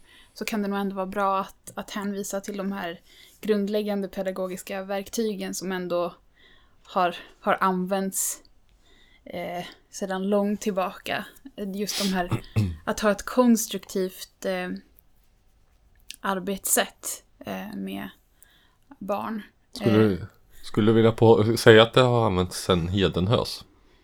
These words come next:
Speaker 1: <laughs> Nej, jag menar alltså inom, inom förskole-, inom
Speaker 2: Kanske,
Speaker 1: läroplanen, till
Speaker 2: kanske
Speaker 1: exempel.
Speaker 2: sen Eldkvarn brann?
Speaker 1: Nej.
Speaker 2: Nej,
Speaker 1: Eh,
Speaker 2: inte det heller.
Speaker 1: att, att,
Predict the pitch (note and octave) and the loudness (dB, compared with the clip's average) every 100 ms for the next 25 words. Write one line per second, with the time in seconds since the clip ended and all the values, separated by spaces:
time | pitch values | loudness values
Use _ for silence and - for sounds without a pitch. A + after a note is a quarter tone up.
0 | _ _ _ - _ D#3 - D#3+ - _ | _ _ _ -20 _ -6 -4 -8 -8 _
1 | _ A3 G#3 G#3+ G#3 G#3+ G3+ G3+ F#3+ F3+ | _ -4 0 2 2 2 0 -2 -4 -4
2 | F#3 F#3 F3+ F3+ F3 F3 - F#3+ F#3 F3+ | -6 -6 -6 -6 -8 -10 -12 -10 -10 -10
3 | F#3 - F#3+ F#3 - F#3+ F3+ F3+ F3+ F#3 | -14 -12 -10 -8 -12 -14 -16 -14 -14 -14
4 | _ _ _ _ _ _ - F#3+ F#3 F#3 | _ _ _ _ _ _ -6 -4 -4 -4
5 | G3 F#3 F3 G3 - G#3 G3+ E3 C3 F2+ | 0 2 4 4 6 6 6 2 -4 -2
6 | - G#2 - G#2+ G#2+ G2 G2+ G2 F2 - | 4 6 6 6 6 6 4 2 0 2
7 | B2 G2+ E2 C2+ - - _ _ _ _ | 4 4 4 0 -2 -10 _ _ _ _
8 | _ _ _ _ _ - - - - - | _ _ _ _ _ -20 -20 -20 -20 -20
9 | - _ _ - F3+ - - - G#3 G#3 | -20 _ _ -4 -2 -2 -8 0 4 6
10 | G3+ G3 E3 D#3+ G2 - _ _ A#3 G#3+ | 8 6 4 0 -4 -14 _ _ 2 2
11 | - - G3 - - | -2 -2 -2 -2 -14